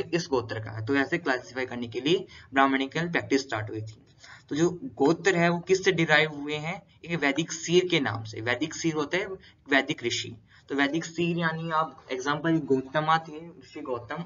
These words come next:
उनके नाम से गौतम सरनेम पड़ गया। तो ये था। और woman को क्या काम था? Woman को अपना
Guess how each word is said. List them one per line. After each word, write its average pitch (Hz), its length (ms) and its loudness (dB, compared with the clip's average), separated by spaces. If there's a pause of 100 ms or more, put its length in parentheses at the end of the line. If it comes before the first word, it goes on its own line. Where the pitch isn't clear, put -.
उनके 139 220 -4
नाम 135 220 -4
से 143 200 0 (300)
गौतम 156 280 0
सरनेम 160 360 -2
पड़ 147 160 -2
गया। 139 200 -6 (560)
तो 147 60 0
ये 120 140 -2
था। 110 260 -12 (1600)
और 185 460 4
woman 160 420 2
को 196 140 0
क्या 190 220 6
काम 180 280 2
था? 196 80 2
Woman 175 600 2
को 175 160 4
अपना 170 260 0